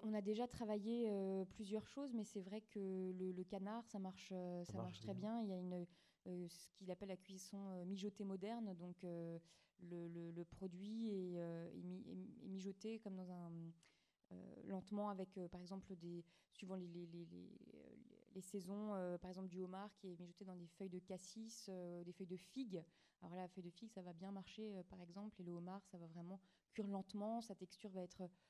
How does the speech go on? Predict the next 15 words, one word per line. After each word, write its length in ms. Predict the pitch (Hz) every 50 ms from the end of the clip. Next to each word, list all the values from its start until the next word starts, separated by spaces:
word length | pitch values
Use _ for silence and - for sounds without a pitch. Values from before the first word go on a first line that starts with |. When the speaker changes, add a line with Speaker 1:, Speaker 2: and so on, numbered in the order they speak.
| _ _ _ - -
Speaker 1:
euh, 580 | 180 175 175 175 175 175 170 170 170 170 170 165 -
plus, 380 | - - - 190 190 190 190 190
euh, 580 | 185 180 175 170 170 170 170 170 170 - - - - - - - -
un 60 | 180
peu 100 | - 196
moins 200 | 190 190 196 196
ferme 260 | - - 247 247 233
avec 180 | 208 185 180 -
cette 140 | - 190
cuisson 240 | _ - - - 190 185
lente, 260 | 185 208 254 - -
et 20 | 196
puis 160 | - - 185
va 100 | 180 170
s'imprégner 640 | - - 185 - - 202 190 190 190 214 226 233